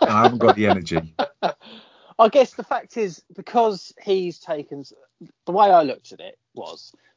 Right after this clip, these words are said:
Speaker 2: that he's obviously taken some of his abilities out of the Matrix,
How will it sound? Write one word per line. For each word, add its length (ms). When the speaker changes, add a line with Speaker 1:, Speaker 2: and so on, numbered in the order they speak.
Speaker 2:
that 120
he's 340
obviously 280
taken 600
some 280
of 120
his 200
abilities 560
out 180
of 60
the 140
Matrix, 720